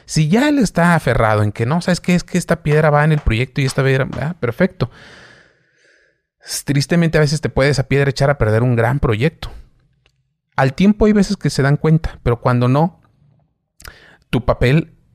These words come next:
es asegurarte que esa decisión no infrinja en la seguridad.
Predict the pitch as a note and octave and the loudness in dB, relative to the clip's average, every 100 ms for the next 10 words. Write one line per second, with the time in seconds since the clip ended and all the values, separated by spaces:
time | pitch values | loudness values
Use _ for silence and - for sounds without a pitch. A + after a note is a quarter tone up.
0 | - B2+ B2 C#3+ B2 A#2 A#2 - - A#2 | -4 0 0 2 2 2 2 -2 -2 0
1 | C#3 B2 G#2+ - A#2 C3+ - A2 A2 A#2 | 0 0 -2 -2 -2 -2 -6 -2 0 4
2 | B2+ C3+ - G#2 - B2+ C3 - D#3 - | 4 2 0 -2 -2 0 0 0 -2 -4
3 | _ _ _ - G#2+ G2 - G#2 F#2+ F#2 | _ _ _ -4 -2 -2 -4 -6 -8 -10